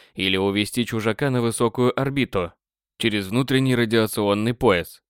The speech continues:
Челнок без такого прицепа поднимался в щель между радиационными поясами, которая располагается в десяти тысячах километров от Земли.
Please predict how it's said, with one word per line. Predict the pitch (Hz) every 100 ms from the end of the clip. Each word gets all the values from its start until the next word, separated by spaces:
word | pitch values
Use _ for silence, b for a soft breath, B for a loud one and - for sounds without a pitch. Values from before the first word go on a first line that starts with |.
| _ _ _ _
Челнок | - 123 139 160 135
без | 127
такого | - 117 123
прицепа | 110 123 - 156 110 95
поднимался | 95 95 95 104 110 117
в |
щель | - 143 139
между | 131 120 120
радиационными | 117 113 - 113 110 117 120
поясами, | 123 139 131 151 101 87 - _ b b b
которая | 127 165 156 147
располагается | 131 123 113 98 95 98 113
в | 104
десяти | 107 113 104 139
тысячах | 135 123 120 131 -
километров | 131 107 98 - 107 -
от | 120 113
Земли. | 127 110 87